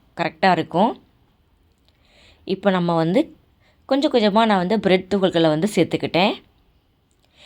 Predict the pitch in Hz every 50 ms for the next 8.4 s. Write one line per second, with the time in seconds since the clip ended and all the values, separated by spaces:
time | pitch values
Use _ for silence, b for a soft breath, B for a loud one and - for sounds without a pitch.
0 | b b b b b 269 262 - 392 302 220 202 202 196 - 175 165 160 160 185
1 | 247 381 - - _ _ _ _ _ _ _ _ _ _ _ _ _ _ _ _
2 | _ _ _ _ _ _ _ _ _ _ _ _ _ _ _ - - 233 233 233
3 | - 330 339 285 233 226 254 277 302 311 311 302 - - - 262 294 285 254 208
4 | 185 165 165 190 240 214 208 180 175 180 214 214 202 196 185 170 156 156 185 190
5 | - 180 151 - 143 - 147 - - 202 269 392 - _ _ _ _ _ _ _
6 | _ _ _ _ _ _ _ _ _ _ _ _ _ _ _ _ _ _ _ _
7 | _ _ _ _ _ _ _ _ - 247 277 330 330 - - 247 240 247 247 214
8 | 190 - 185 165 170 170 196